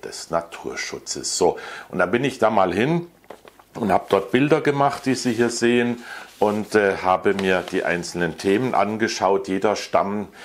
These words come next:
symbolisiert ein anderes Thema. Da ist auch jedes Mal so ein Bildchen drauf, einmal von einem Flugzeug, und da heißt es,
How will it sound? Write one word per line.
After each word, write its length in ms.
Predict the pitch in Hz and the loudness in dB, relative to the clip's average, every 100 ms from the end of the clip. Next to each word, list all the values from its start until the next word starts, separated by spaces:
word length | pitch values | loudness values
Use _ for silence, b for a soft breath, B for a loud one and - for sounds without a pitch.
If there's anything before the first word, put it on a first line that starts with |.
| B B | B B
symbolisiert 880 | - - 113 107 98 92 - 107 98 | -8 0 0 2 2 0 -2 2 2
ein 140 | 90 90 | 2 -2
anderes 480 | 80 80 80 82 - | -4 -4 -6 -6 -2
Thema. 400 | 110 127 139 113 | 0 2 2 2
Da 120 | 92 | 0
ist 120 | 90 | 0
auch 160 | 85 - | -4 -2
jedes 380 | 95 101 92 | -2 -2 -4
Mal 260 | 92 98 85 | 0 0 0
so 120 | - | -2
ein 140 | 78 73 | -4 -2
Bildchen 540 | 113 143 - 131 127 | -2 -2 -2 -4 -4
drauf, 460 | - 101 107 - - | 0 2 2 0 -2
einmal 280 | 104 107 | 2 0
von 200 | 95 90 | 0 -6
einem 260 | 57 80 80 | -8 -8 -8
Flugzeug, 640 | - 113 147 - 151 156 | -2 0 0 0 0 2
und 140 | 120 87 | 0 0
da 120 | 71 | 0
heißt 340 | 76 113 - | 0 -2 0
es, 200 | - - | 0 0